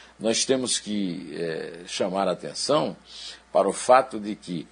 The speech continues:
essa vacinação só é possível porque houve uma comissão parlamentar de inquérito no Senado que revelou dados gravíssimos de negociatas na compra de vacinas e que forçou o governo a comprar vacina.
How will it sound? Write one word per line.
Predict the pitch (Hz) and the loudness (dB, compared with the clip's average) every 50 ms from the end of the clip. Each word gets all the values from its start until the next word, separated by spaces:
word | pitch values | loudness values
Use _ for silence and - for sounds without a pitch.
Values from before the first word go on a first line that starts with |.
| - - - _ | -20 -20 -8 _
essa | - 123 135 131 - 127 | 6 6 6 6 6 4
vacinação | 98 95 95 - - 113 98 85 82 - - 123 127 | 4 2 0 0 -2 -4 -4 -4 -4 -4 -4 -4 -2
só | - - 123 110 | 2 6 8 8
é | 104 | 8
possível | - - 87 - - - 151 180 170 110 90 78 69 - _ _ - - - - - _ _ | 6 4 -2 -4 -2 0 2 2 2 2 0 -4 -6 -8 _ _ -20 -20 -20 -20 -20 _ _
porque | - 123 120 - - - 110 117 117 117 120 117 - - - - - | 2 2 2 2 0 2 6 6 8 6 6 2 -4 -16 -20 -12 -4
houve | - 104 110 113 110 101 107 117 98 - - _ _ _ | 0 4 6 6 4 4 2 -4 -6 -6 -10 _ _ _
uma | - 117 117 117 117 104 | -8 -6 -2 -2 -2 -2
comissão | - - 180 180 160 127 107 - - 175 185 175 | 0 2 2 2 4 4 2 4 4 4 4 4
parlamentar | 175 139 131 127 113 113 104 - - 110 104 | 6 4 4 4 2 0 0 2 2 2 2
de | 98 | 2
inquérito | 98 87 - 110 107 104 87 82 - - 87 | -2 -4 0 2 4 4 4 2 -2 -8 -6
no | 90 101 - | -4 -4 -2
Senado | - - 95 82 82 92 107 120 123 120 110 107 - - - - - - - _ - | -2 -2 -2 -2 0 2 4 4 4 2 0 -4 -8 -12 -18 -20 -20 -20 -20 _ -8
que | - 107 | -4 2
revelou | 107 131 131 110 117 107 95 101 113 127 120 101 90 - - - - - _ _ - - - | 4 4 6 8 8 6 6 6 6 6 6 4 4 0 -6 -20 -20 -20 _ _ -20 -14 -10
dados | 101 92 87 123 120 107 104 98 92 98 | -2 4 6 6 6 6 4 0 0 6
gravíssimos | 127 147 147 123 90 90 123 143 170 156 - - - 101 90 85 80 78 | 8 8 8 8 6 2 0 2 4 6 6 4 4 2 -2 -6 -6 -6
de | 85 107 110 | -4 -2 0
negociatas | 113 110 98 98 120 110 - - 104 104 113 117 120 - - 92 85 | 0 2 4 4 4 4 4 4 6 8 8 8 8 6 2 -4 -6
na | 92 85 | -6 -8
compra | - - 92 90 82 85 | -8 -6 -6 -6 -6 -6
de | 85 92 | -6 -4
vacinas | 95 104 113 110 - 107 120 143 - - - - - - - - | -2 0 0 0 0 -4 -6 -6 -6 -8 -10 -12 -16 -20 -18 -6
e | - 180 196 | -2 -2 -2
que | 175 - 196 | 0 2 2
forçou | 185 - - 226 208 - - - 196 220 226 214 | 2 8 10 10 10 10 8 10 10 12 12 10
o | |
governo | 196 185 151 175 185 190 | 10 6 6 4 4 2
a | 190 | 2
comprar | 165 185 165 170 185 190 | 0 0 2 4 4 4
vacina. | 190 185 170 - 180 - - - | 4 2 0 0 -4 -6 -8 -12